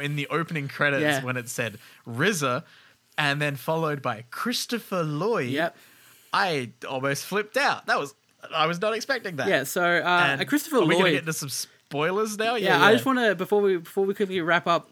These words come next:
Speaker 2: spoiler free, I, like, Christopher Lloyd absolutely nailed it out of the park. Uh, you mentioned earlier when just leaving the film that you thought the beginning was a little slow.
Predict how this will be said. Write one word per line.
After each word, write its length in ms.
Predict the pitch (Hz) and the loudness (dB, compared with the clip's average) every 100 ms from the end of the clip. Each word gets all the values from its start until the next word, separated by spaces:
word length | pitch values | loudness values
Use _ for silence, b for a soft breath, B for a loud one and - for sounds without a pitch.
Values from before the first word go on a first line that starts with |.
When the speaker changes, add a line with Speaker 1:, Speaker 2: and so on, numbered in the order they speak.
| - | -14
Speaker 2:
spoiler 340 | - 156 151 | -6 -4 -4
free, 340 | 143 156 139 139 B B - | -2 -4 -4 -10 B B 0
I, 340 | 165 170 156 | 4 4 2
like, 280 | 180 175 143 - _ - | 2 2 2 -6 _ -2
Christopher 360 | 254 262 226 202 | -2 -2 0 2
Lloyd 300 | 165 160 147 | 2 2 2
absolutely 840 | 165 160 180 170 165 165 156 147 135 | 0 0 -2 -2 -2 -2 -2 -2 -6
nailed 320 | 160 160 160 | -2 0 0
it 40 | 143 | -4
out 80 | |
of 60 | 147 | -8
the 60 | 143 | -8
park. 340 | 160 151 147 - | -4 -4 -4 0
Uh, 220 | 165 156 B B B B - | 2 2 B B B B -6
you 260 | 175 226 | 2 4
mentioned 460 | 240 240 220 220 208 | 6 4 2 -2 0
earlier 360 | 165 175 185 175 | 2 2 4 0
when 180 | 160 147 | -2 -4
just 180 | 175 | -4
leaving 240 | 156 160 165 | -2 -2 -2
the 60 | |
film 300 | 147 160 156 | -4 -4 -2
that 260 | 151 147 156 | -2 -2 -2
you 140 | 170 | -6
thought 220 | 151 180 165 | -2 -2 -2
the 60 | |
beginning 380 | 156 147 165 180 | -4 -2 -2 -2
was 160 | 180 175 | -2 -2
a 40 | |
little 260 | 185 180 180 | -2 -2 -4
slow. 380 | - 185 214 | -4 -4 -4